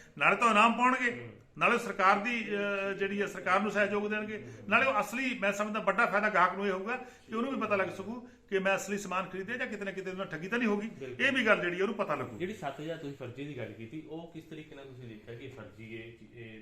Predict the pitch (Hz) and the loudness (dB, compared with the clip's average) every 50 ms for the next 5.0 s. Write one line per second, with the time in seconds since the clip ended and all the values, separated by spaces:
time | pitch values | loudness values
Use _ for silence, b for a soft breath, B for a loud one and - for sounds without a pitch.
0 | - - 117 113 113 104 104 104 107 107 113 - - - - - - 104 139 139 | -18 -18 -16 -16 -16 -14 -14 -14 -14 -14 -14 -14 -16 -18 -20 -20 -20 -16 -12 -10
1 | 151 160 180 170 156 139 120 113 113 127 135 117 117 117 120 123 123 120 135 123 | -10 -8 -8 -8 -6 -6 -6 -6 -8 -10 -10 -10 -10 -10 -10 -10 -12 -14 -16 -16
2 | 117 113 107 107 113 113 - 123 123 127 123 - - 123 120 117 113 107 107 107 | -16 -16 -16 -16 -16 -16 -16 -16 -18 -18 -18 -20 -20 -20 -18 -18 -16 -16 -16 -16
3 | 104 104 117 117 117 120 117 117 110 107 101 104 104 - 104 104 101 101 101 98 | -16 -16 -14 -14 -12 -12 -12 -12 -12 -14 -14 -16 -16 -16 -16 -16 -16 -16 -16 -16
4 | 101 107 110 - - - 120 117 110 104 98 95 98 98 98 101 104 104 117 | -16 -16 -16 -16 -18 -18 -18 -16 -16 -16 -16 -18 -18 -18 -18 -16 -14 -14 -14